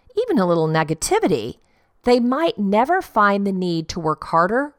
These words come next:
or differently. If they come into work every day expecting it to go one way and contort their effort to confirm that expectation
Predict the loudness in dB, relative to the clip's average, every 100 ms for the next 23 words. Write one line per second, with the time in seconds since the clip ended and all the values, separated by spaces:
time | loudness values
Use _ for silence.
0 | -8 -4 -4 -4 -6 -10 -12 -16 _ _
1 | _ _ _ _ _ _ _ -2 0 -2
2 | 0 0 0 2 2 2 0 0 0 -2
3 | -2 2 4 2 -2 -10 -6 -2 -2 -2
4 | -4 -4 -6 -8 -2 0 0 0 0 0
5 | 2 2 0 -6 -12 _ _ _ _ 0
6 | 2 4 2 -4 _ _ -14 -6 -6 -6
7 | -4 0 0 -2 -2 -2 -4 -10 -6 -2
8 | -2 -4 -8 -8 -8 -4 0 0 0 0
9 | -2 -6 -8 -10 -8 -4 -4 -2 -4 -4
10 | -6